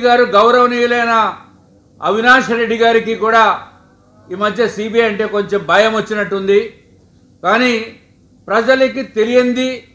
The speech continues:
ఆయనకి తెలుసో తెలియదో నాకైతే తెలియదు, కానీ అవినాష్ రెడ్డి గారికి, అట్లాగే భాస్కర్ రెడ్డి గారికి, అవినాష్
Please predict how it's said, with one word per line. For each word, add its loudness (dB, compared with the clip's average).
ఆయనకి -2
తెలుసో 2
తెలియదో 0
నాకైతే 0
తెలియదు, 0
కానీ 2
అవినాష్ 2
రెడ్డి -2
గారికి, 0
అట్లాగే -2
భాస్కర్ 0
రెడ్డి 2
గారికి, -4
అవినాష్ -2